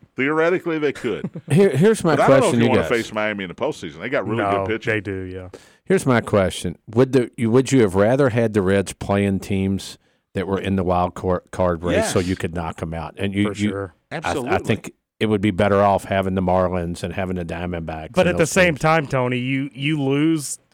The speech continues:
Speaker 3: two, three games in one of
Speaker 2: No,
Speaker 3: those first
Speaker 2: you're
Speaker 3: series,
Speaker 2: done.
Speaker 3: and it ends your season. So,
Speaker 1: But if you're the Reds, you wanna be playing the Cubs and the Marlins right now.
Speaker 2: I think so.
Speaker 3: Yeah,
Speaker 1: Because
Speaker 3: but, I mean, even still, that could knock you out
Speaker 1: if
Speaker 3: sooner.
Speaker 1: the Cubs go seven,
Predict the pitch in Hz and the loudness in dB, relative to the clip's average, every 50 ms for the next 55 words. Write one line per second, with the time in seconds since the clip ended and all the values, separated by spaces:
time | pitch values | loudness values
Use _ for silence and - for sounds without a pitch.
0 | _ - - 175 170 156 151 - 151 143 143 139 127 135 127 135 151 151 131 135 | _ -10 -6 -4 -4 -4 -4 -2 -2 -2 -2 -2 -2 -2 -2 -2 -2 -4 -4 -4
1 | 123 131 131 131 - - 139 143 143 139 135 143 135 - - - 151 156 143 - | -6 -6 -8 -10 -8 -2 0 2 2 4 4 2 0 0 -2 0 0 0 0 -2
2 | - 143 139 147 139 - 135 175 190 - - - - - 139 139 143 135 127 123 | -2 0 2 4 4 4 4 2 2 -2 -8 -14 -8 -4 -2 -2 -2 -2 -2 -2
3 | 147 147 151 139 120 131 120 110 - 156 180 180 127 101 95 95 95 - - 147 | 0 0 0 0 -2 -2 -4 -2 -2 -4 -4 -4 -4 -6 -10 -12 -8 -2 0 0
4 | 131 127 127 - - 135 135 131 117 - - 113 117 - - 120 113 110 104 - | 0 0 -2 -4 -2 -2 0 0 -2 -4 -4 -6 -6 -4 -2 -4 -2 -4 -6 -8
5 | _ _ _ - 117 160 208 226 185 147 123 117 147 165 156 143 131 131 120 - | _ _ _ -4 -2 0 2 2 2 0 0 -4 -6 -4 -4 -4 -4 -4 -6 -4
6 | 139 127 123 123 117 - - 113 101 101 101 135 156 170 202 220 247 262 247 202 | -4 -6 -6 -6 -8 -6 -4 -4 -4 -4 -4 -8 -8 -8 -8 -8 -8 -8 -10 -10
7 | - 98 80 69 - - - _ _ _ _ - - - - 107 120 - 113 92 | -10 -10 -12 -12 -14 -20 -20 _ _ _ _ -20 -10 -4 -2 -2 0 0 -4 -4
8 | 82 - - 87 85 85 85 - - _ _ _ - - - 190 202 214 202 196 | -6 -6 -6 -6 -6 -6 -8 -12 -20 _ _ _ -12 -8 -4 0 2 2 2 2
9 | 156 180 185 165 170 190 185 175 175 175 196 180 180 143 - - - 156 175 175 | 2 2 2 2 2 0 0 0 0 -2 -2 -2 -2 -4 -4 -4 -4 -2 0 0
10 | 160 143 143 151 156 - 156 131 123 131 127 131 - - 139 131 120 113 135 120 | 0 0 0 -2 -2 -4 -6 -6 -4 -2 -4 -4 -4 -4 -4 -2 -2 -2 -4 -4
11 | - 147 120 113 107 - 196 233 247 233 - - - 185 180 165 175 - - 190 | -4 -2 -2 -2 0 0 0 0 0 -4 -6 -2 -2 0 0 0 -4 -2 0 0
12 | 190 196 208 214 196 | 0 0 -2 -4 -6